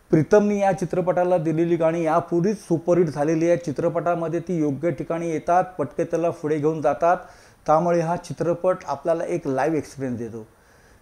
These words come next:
कलाकारांमध्ये शाहरुख खान एका दृश्यात येतो आणि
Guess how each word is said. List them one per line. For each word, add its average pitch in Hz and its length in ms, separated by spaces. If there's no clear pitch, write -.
कलाकारांमध्ये 208 840
शाहरुख 190 480
खान 208 300
एका 202 320
दृश्यात 185 460
येतो 190 440
आणि 160 340